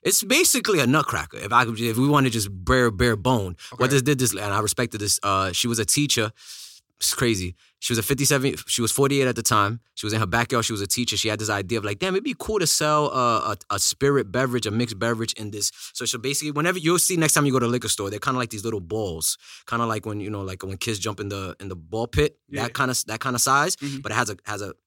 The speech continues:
Speaker 1: a, a s-, a metal lid on the top where you can pop it open. But their whole, their whole tactic that it's like, um, was, it's like quick purchase 'cause it's right there, right, right when you're usually at the liquor store, right at the register, it's usually
Speaker 2: Right.
Speaker 1: right there and you just grab it. It's like two, three dollars. Long story short, she started that,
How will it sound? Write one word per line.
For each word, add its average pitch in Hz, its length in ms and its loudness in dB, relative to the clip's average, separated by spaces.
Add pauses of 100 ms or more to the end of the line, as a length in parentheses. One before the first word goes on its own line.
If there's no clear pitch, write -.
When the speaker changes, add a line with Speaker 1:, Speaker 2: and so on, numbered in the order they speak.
(120)
Speaker 1:
a, 92 180 -10 (100)
a 90 40 -10
s-, - 220 -4
a 85 160 -8
metal 107 260 -2
lid 117 180 0
on 113 100 0
the 107 60 -4
top 101 220 0
where 95 100 -6
you 101 80 -8
can 92 220 -8 (100)
pop 110 200 0
it 110 80 0
open. 98 260 0 (400)
But 120 380 0
their 131 140 4
whole, 135 260 2 (160)
their 123 100 4
whole 135 120 2
tactic 135 360 0
that 107 140 -2
it's 107 160 -2
like, 110 240 0 (360)
um, 92 560 -6 (120)
was, 95 260 -4
it's 110 120 -4
like 123 140 0
quick - 200 0
purchase - 400 0 (120)
'cause 123 140 -2
it's 98 100 -6
right 127 200 2
there, 123 140 2
right, 120 320 0
right 117 240 -2
when 123 140 -2
you're 123 100 -2
usually 127 220 -2
at 120 100 0
the 117 80 -4
liquor 123 180 -2
store, 127 180 -4
right 107 160 -2
at 110 140 -6
the 113 200 -8
register, 120 380 -2
it's 101 100 -2
usually 120 180 -2
Speaker 2:
Right. 107 100 -4
Speaker 1:
right 101 80 -8
there 113 60 -2
and 101 80 -4
you 98 60 -8
just 95 80 -10
grab 110 180 -2
it. - 40 -6
It's 90 60 -4
like 92 100 -8
two, - 120 -8
three 101 140 -8
dollars. 110 240 2 (260)
Long 135 140 -2
story 160 240 2
short, 165 220 2
she 131 100 2
started 139 280 0
that, 131 220 4